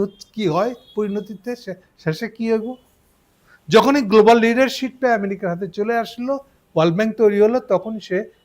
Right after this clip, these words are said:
এক্সিম ব্যাংকের টাকাগুলো ঢেলে দিল ওয়ার্ল্ড ব্যাংক, আইএমএফে, এটাই তার পুঁজি। তাহলে চাইনিজ এক্সিম ব্যাংকের ধারণাটা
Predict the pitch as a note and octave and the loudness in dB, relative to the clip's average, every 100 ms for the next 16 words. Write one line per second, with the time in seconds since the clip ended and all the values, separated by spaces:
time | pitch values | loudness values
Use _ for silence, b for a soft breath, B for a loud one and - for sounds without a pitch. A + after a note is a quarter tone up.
0 | G3+ G3 C4+ B3 A3+ A3 G#3+ G3 F3 E3 | -4 -4 -6 -4 -6 -6 -6 -6 -4 -6
1 | E3+ E3 C3 D3 D3+ D#3 F#3+ G3 _ _ | -6 -6 -6 -6 -6 -8 -8 -12 _ _
2 | D#3+ D3+ C#3 E3 D3+ C#3 D3 D#3 A3 G#3+ | -6 -6 -6 -8 -8 -8 -10 -10 -12 -16
3 | _ - D#3+ G#3+ G#3 E3 - A#2+ - _ | _ -8 -6 -6 -10 -12 -12 -18 -18 _
4 | _ _ _ _ _ _ _ _ _ _ | _ _ _ _ _ _ _ _ _ _
5 | _ _ _ _ - F#3 E3 F#3+ E3+ D#3+ | _ _ _ _ 2 4 6 6 6 4
6 | C#3+ B2+ A#2+ b b _ - D#3+ G3+ C4+ | 4 0 -4 b b _ 2 2 2 0
7 | B3+ C4 B3 A#3 A#3 A#3 G#3 A3+ A#3 A3+ | -4 -6 -8 -4 -4 -4 -2 -2 -2 -6